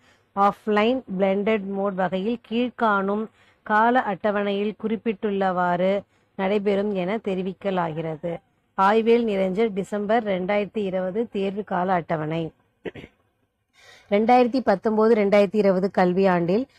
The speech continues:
சேர்க்கை பெற்ற பகுதி நேர மாணக்கர்கள் மற்றும் ரெண்டாயிரத்தி பதினெட்டு பத்தொன்பது கல்வியாண்டிற்கு பின்னர் சேர்க்கையுற்று முழுநேர மற்றும் பகுதி நேரம் பயின்று நிலுவைத்தாள் வைத்துள்ள மாணக்கர்கள். தேர்வு நேரம் வந்து,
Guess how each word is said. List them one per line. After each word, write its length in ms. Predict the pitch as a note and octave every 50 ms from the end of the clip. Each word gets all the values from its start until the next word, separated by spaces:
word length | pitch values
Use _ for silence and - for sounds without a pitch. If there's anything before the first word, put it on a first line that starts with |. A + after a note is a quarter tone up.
| _ _
சேர்க்கை 540 | _ - - A#3+ A#3+ A#3+ A3+ - B3+ B3 B3+
பெற்ற 580 | - - G#3 F#3 E3+ - - - G#3+ G#3 A#3 A#3+ -
பகுதி 360 | G3+ F#3+ F3+ G3+ G3+ A3 A3+
நேர 300 | A3 G#3+ G#3 G#3 G#3 A3
மாணக்கர்கள் 760 | A3 G3+ F#3 F3+ F3+ F#3 F#3 - G3 F3+ F3 E3+ F#3 G3 G#3
மற்றும் 440 | G#3 F#3+ F3 E3 - - G#3+ A3
ரெண்டாயிரத்தி 460 | A3 G3+ F3+ F#3 F3+ G3+ G#3 G#3 - A#3 -
பதினெட்டு 400 | G#3 F#3 F#3 F#3+ G3+ F#3+ - G#3
பத்தொன்பது 540 | F#3 G3 F3 - G3 F#3+ F#3 F#3+ F#3 G#3 G3+
கல்வியாண்டிற்கு 640 | - F#3+ F3+ F#3 F#3+ G3+ G3+ G3 F#3+ G3+ G3 F#3 - F#3+
பின்னர் 380 | - G3 F3+ F#3 G3 G#3 G#3+ G3+ -
சேர்க்கையுற்று 640 | G3+ F#3+ F#3+ - - G#3 G#3 G3+ G3 - - A#3 A3
முழுநேர 580 | G#3+ G3 G3 G#3 G#3+ G#3 G#3+ A3 A3 A3 A3+
மற்றும் 480 | A3 G#3 F#3 E3+ - - G#3 A#3 B3+ - _ _ _ _ _ _ _
பகுதி 340 | - G3 G#3 A3+ A3+ B3
நேரம் 340 | A#3+ A#3 A3+ A3+ A#3 A#3+ A#3+
பயின்று 460 | - A3 F#3+ F#3+ G3 G3+ G3+ G3+ A3+
நிலுவைத்தாள் 640 | A3+ G#3+ G3+ F#3+ G3 G3+ G#3+ G#3+ - - G3 F#3+ G#3+
வைத்துள்ள 500 | G3+ G3 F#3 F3+ - G#3+ F#3+ F3+ F3+ G3+
மாணக்கர்கள். 760 | G#3 G3+ F#3 E3+ E3 E3 E3+ - - E3 D#3 D3 D#3+ E3 D#3+ D#3 _ _ _ _ _ _ _ _ -
தேர்வு 360 | A3+ A3 A3 A#3 A#3 B3 A#3
நேரம் 360 | G#3+ G3+ G3 G#3 G#3+ A3 G#3+
வந்து, 480 | G3 F#3 F3+ F3+ F3 G#3 A#3+ D4+ F4